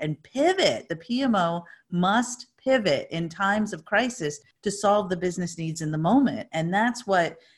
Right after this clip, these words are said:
some were doing and doing successfully, and others didn't quite know where or how to do it. And I said, "Listen,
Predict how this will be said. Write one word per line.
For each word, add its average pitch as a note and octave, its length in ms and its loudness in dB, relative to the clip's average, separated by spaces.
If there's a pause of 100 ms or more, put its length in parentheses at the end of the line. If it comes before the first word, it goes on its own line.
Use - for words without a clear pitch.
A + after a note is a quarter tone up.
(220)
some A#3+ 580 2
were F3+ 180 2
doing F3+ 400 2
and D#3+ 80 -2
doing D#3+ 220 -2
successfully, D#3 800 -2 (220)
and F3 140 4
others G#3+ 420 4
didn't G#3 320 -2 (100)
quite F#3+ 380 0
know F3+ 440 2
where F3+ 320 0
or D#3+ 140 -4
how E3 220 -6
to D#3 120 -4
do D#4 260 0
it. E3+ 240 0
And E3+ 140 -2
I E3+ 180 0
said, E3+ 300 -2
"Listen, B3 600 -2